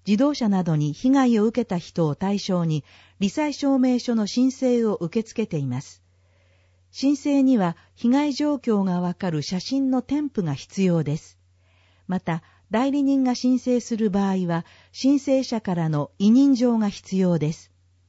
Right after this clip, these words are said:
罹災証明書の発行までには相当の期間がかかりますので、あらかじめご了承ください。準備が整い次第発行します。受付窓口、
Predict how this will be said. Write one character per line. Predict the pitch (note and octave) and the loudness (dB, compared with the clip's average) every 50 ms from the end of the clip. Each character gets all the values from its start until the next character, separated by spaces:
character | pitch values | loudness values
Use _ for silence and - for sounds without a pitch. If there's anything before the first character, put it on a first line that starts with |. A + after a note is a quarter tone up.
| _ _ _ _ _ _ _ _ _ _ _ _ _ - G3 | _ _ _ _ _ _ _ _ _ _ _ _ _ -4 -4
罹 | G#3 | -2
災 | - - D4 D4+ C#4+ | -2 0 -2 -2 -2
証 | - - C#4 C4+ C4+ | -2 0 2 2 4
明 | B3+ C4 B3+ B3 | 4 2 2 2
書 | - - A3+ | 0 0 0
の | G#3+ G#3 | 0 0
発 | F#3+ G3+ G#3 - _ | 0 -2 -4 -6 _
行 | - C4+ C#4 C#4 B3+ | -2 0 2 4 4
ま | C4+ C4+ A3+ | 4 2 2
で | A#3+ A3 | 2 2
に | G3+ F#3 D#3+ | 2 0 0
は | D#3 D3 D3+ - - _ _ - | 0 -2 -4 -6 -12 _ _ -10
相 | - - C4 C#4+ D4 | -2 0 0 0 0
当 | - - D4 C#4+ C4+ | 0 -2 0 0 2
の | C4+ C4+ | 0 0
期 | C4 - - | -2 -6 -6
間 | - B3+ A#3+ A3 | -4 -2 -2 0
が | G#3 F#3+ F3+ | -2 -2 -2
か | - F#3+ F#3 | -2 -4 -4
か | - A#3 | -4 -2
り | A#3 A#3 A3+ | -2 0 0
ま | A3+ A3+ | 0 -2
す | - - G3 | -2 -4 -2
の | F3+ E3+ | -2 0
で、 | E3 E3+ D#3+ - - _ _ _ - | 0 -2 -2 -4 -8 _ _ _ -4
あ | F#3+ G#3 | -2 -2
ら | A#3 B3 | -2 -2
か | - B3+ A#3 | -2 -4 -4
じ | G3 A3 G#3+ | -2 0 -2
め | G#3 F3 | -2 -2
ご | E3+ G3 F#3+ | -2 -2 0
了 | F#3 F#3+ F#3 F#3 | 0 0 0 -2
承 | - - F3+ E3+ | -2 -4 -4 -4
く | - E3+ D#3 | -4 -4 -4
だ | D#3 E3 | -6 -6
さ | - - D#3+ C#3+ | -6 -6 -6 -6
い。 | A#2 - - _ _ _ _ _ _ _ _ _ _ _ _ _ | -6 -8 -12 _ _ _ _ _ _ _ _ _ _ _ _ _
準 | - F3+ B3+ D4 D4 | -6 -2 0 2 2
備 | C#4 C4 A#3+ | 2 2 2
が | G3+ F#3 | 2 0
整 | F3+ - G3+ - - C#4 C#4 C#4+ C4+ | 0 -2 -2 -2 0 0 2 2 2
い | C4 B3+ | 0 0
次 | - - B3 | -2 -2 -2
第 | G#3+ G3 E3 C#3+ C3+ - | 0 0 0 -2 -4 -6
発 | - E3+ - - | -8 -8 -6 -4
行 | - F#3+ F3+ F3+ | -4 -2 -2 -2
し | - - | -2 -2
ま | E3+ D#3 D#3 E3 | -2 -2 -2 -4
す。 | - - - _ _ _ _ _ _ _ _ _ _ _ _ _ _ _ _ _ _ _ _ _ _ _ _ _ | -6 -10 -20 _ _ _ _ _ _ _ _ _ _ _ _ _ _ _ _ _ _ _ _ _ _ _ _ _
受 | - G3+ - - D4+ D4 | -4 -4 -2 -2 -2 -4
付 | - - - D4 C4+ | -4 -4 -2 0 2
窓 | B3 B3+ A#3+ G#3+ B3 A3 | 2 4 4 4 4 4
口、 | F3+ D#3+ - - - C3 - | 4 2 -2 -4 -10 -12 -12